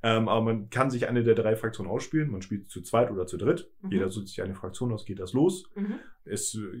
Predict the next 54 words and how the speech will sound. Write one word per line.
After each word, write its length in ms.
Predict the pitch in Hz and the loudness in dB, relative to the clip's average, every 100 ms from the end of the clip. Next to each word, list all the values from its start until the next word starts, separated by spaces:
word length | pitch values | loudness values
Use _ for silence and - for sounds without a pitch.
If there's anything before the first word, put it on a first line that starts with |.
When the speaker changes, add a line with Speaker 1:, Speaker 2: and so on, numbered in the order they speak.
| 117 | -6
Speaker 1:
gibt 180 | 107 101 | -4 -2
ein 40 | |
Markersystem 960 | 95 104 117 127 117 110 104 110 110 104 | 2 6 6 8 6 4 -2 2 4 2
von 180 | 98 | -4
wegen 280 | 95 104 101 | -2 -2 -2
so, 140 | 101 98 | -2 0
man 200 | 95 98 | 0 0
muss 160 | 98 | 0
Befehle 340 | 101 95 131 - | -4 2 4 4
verteilen, 680 | 117 113 120 120 120 120 | 4 2 6 6 6 2
verdeckt 420 | 117 - 104 123 - | -2 -2 2 2 2
voneinander 580 | 123 107 110 110 113 | 0 2 2 2 2
und 100 | 98 | 0
dann 80 | 95 | -2
wird 100 | 90 | -4
das 100 | 90 | -4
umgedreht, 320 | 127 123 113 101 | -2 0 0 0
dann 100 | 95 | -2
werden 140 | 92 | -4
die 40 | 80 | -6
Aktionen 320 | 82 139 135 | -6 -2 0
durchgeführt. 760 | 120 117 113 - 117 113 110 - - - - | 0 -2 -6 0 4 4 0 -14 -20 -20 -6
Ne, 240 | 110 113 | 4 4
Schusswechsel. 720 | 113 104 98 98 92 98 98 92 | 4 0 0 0 0 2 2 4
Es 160 | 113 | 0
gibt 160 | - 101 | 0 -2
auch 160 | 98 | -4
Fahrzeuge, 420 | - 98 - 95 87 | 0 0 0 -2 -2
also 120 | 92 | -2
es 40 | |
kommen 140 | - 113 | 0 0
zum 120 | 95 | 0
Beispiel 180 | 90 - | -4 -8
auch 80 | |
Panzer 340 | - 104 107 101 | -2 -2 2 0
und 140 | 98 | 0
sowas 320 | 98 95 92 | -2 -4 -6
vor. 460 | - 101 98 98 - _ - - - - | -6 -2 0 0 -4 _ -20 -20 -20 -4
Ne, 120 | 104 | 0
also 200 | 113 104 | 2 0
es 280 | 98 - - - | -2 -8 -14 -12
ist 100 | 123 | -8
schon 240 | 117 110 104 | -2 0 2
sehr 200 | 104 101 | 2 4
miniaturenlastig 1040 | 104 101 92 107 101 90 87 - 80 82 | 2 0 -2 -2 -4 -2 -4 -6 -12 -12
in 40 | - | -6
Speaker 2:
Also 140 | 190 175 | -4 -2
Speaker 1:
diese 80 | |
Speaker 2:
so 80 | 170 | -4
ein 60 | 170 | -4
Speaker 1:
Richtung. 180 | 165 - | -4 -4
Speaker 2:
Sch-, 200 | - 185 | -4 -8
Strategie-Worker-Placement-Spiel. 2500 | - - 180 190 170 190 180 180 170 156 156 - 160 156 160 156 147 151 - 143 - - 139 151 | -6 -4 -4 -4 -6 -8 -10 -8 -8 -8 -10 -14 -12 -10 -12 -10 -8 -8 -8 -12 -12 -14 -16 -14
Speaker 1:
Ja. 140 | - | -14